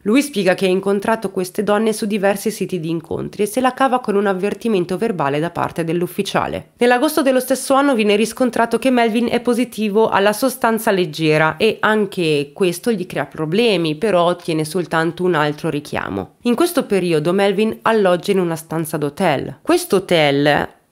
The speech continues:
in particolare, accoglie proprio ex detenuti per molestie intime, poi senza tetto e altri ospiti che in generale non hanno un posto dove passare la notte. Qui possono soggiornare gratuitamente e in cambio lavorano,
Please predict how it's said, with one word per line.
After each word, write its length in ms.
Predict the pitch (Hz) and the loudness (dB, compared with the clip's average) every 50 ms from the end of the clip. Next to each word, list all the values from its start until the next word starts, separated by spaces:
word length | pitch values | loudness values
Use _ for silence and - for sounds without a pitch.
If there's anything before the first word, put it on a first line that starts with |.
| _ _ _ _ | _ _ _ _
in 200 | 220 220 240 220 | 0 2 2 2
particolare, 960 | 226 190 175 170 - - 185 180 - 170 156 151 135 131 135 135 139 143 - - | 2 2 0 0 -2 -4 -8 -4 -4 -2 -2 -2 -2 -2 -2 -2 -2 -4 -4 -4
accoglie 520 | - 220 220 - 233 196 185 180 214 214 | -6 -6 -4 0 0 0 2 2 0 0
proprio 500 | 214 208 202 202 202 208 214 214 - - - _ _ - | 2 0 0 0 2 0 0 0 0 -4 -12 _ _ 2
ex 420 | 220 226 226 226 - - - - | 2 2 0 -2 -10 -12 -10 -2
detenuti 640 | 185 196 196 202 220 208 190 165 160 156 - 185 170 | 0 0 0 2 2 2 2 0 0 -2 -2 -4 -4
per 180 | 170 190 185 190 | -2 -2 -2 0
molestie 500 | 196 190 180 180 180 180 - - 156 139 | 2 2 2 2 0 -2 -6 -6 -4 -2
intime, 580 | 151 160 147 143 - - 82 82 - - - _ _ _ _ _ _ _ _ | -2 -2 -2 -4 -6 -8 -10 -10 -10 -12 -16 _ _ _ _ _ _ _ _
poi 320 | - 185 175 165 160 151 | 2 4 4 4 4 2
senza 440 | 156 - - 147 139 135 - 190 190 | 0 -2 -4 -4 -4 -2 -4 -6 -2
tetto 520 | 190 254 247 247 247 - - 254 247 - | 0 2 2 2 0 -2 0 0 0 0
e 120 | - 214 214 | 2 2 4
altri 340 | 202 208 220 214 247 226 | 4 4 2 0 0 2
ospiti 460 | 190 165 165 160 - - 202 - 165 - | 2 2 0 -2 -4 -6 -4 -4 -4 -4
che 100 | - 165 | -2 -2
in 120 | 156 160 | -2 -2
generale 600 | 151 160 180 185 196 190 175 160 151 151 156 165 | -2 -2 -2 0 0 2 2 2 2 2 2 2
non 160 | 175 175 165 170 | 2 2 2 2
hanno 220 | 165 165 165 160 | 0 0 0 0
un 180 | 170 185 180 - | 0 -2 -2 -4
posto 380 | - 123 131 127 - - - | -8 -8 -8 -10 -10 -8 -8
dove 240 | 165 156 151 151 151 | -6 -4 -4 -4 -4
passare 420 | 151 - 156 - - 175 175 185 | -4 -6 -6 -6 -4 -2 -2 0
la 120 | 190 196 196 | 2 2 2
notte. 500 | 185 147 139 - - _ - - - - _ | 2 0 -4 -8 -12 _ -12 -12 -12 -12 _
Qui 140 | - 311 330 | 0 0 2
possono 380 | 320 320 311 311 - 285 269 | 2 2 0 2 0 0 0
soggiornare 560 | 269 269 269 226 185 247 247 233 247 247 254 240 | 2 0 0 0 2 2 2 2 2 2 2 2
gratuitamente 960 | 196 226 220 220 220 208 214 208 196 185 160 151 156 156 160 165 151 156 - | 0 0 0 0 -2 -2 0 0 2 2 2 2 0 0 -2 -4 -4 -4 -4
e 160 | - 170 160 | -2 -2 0
in 160 | 156 156 156 | 0 -2 -2
cambio 600 | 156 - 151 135 127 127 139 156 180 220 233 - - | -2 -2 -2 -2 -2 -2 -2 0 0 0 -2 -2 -4
lavorano, 680 | - 247 285 277 185 175 175 170 165 160 160 165 160 | 0 0 2 2 2 2 2 2 2 2 2 0 -2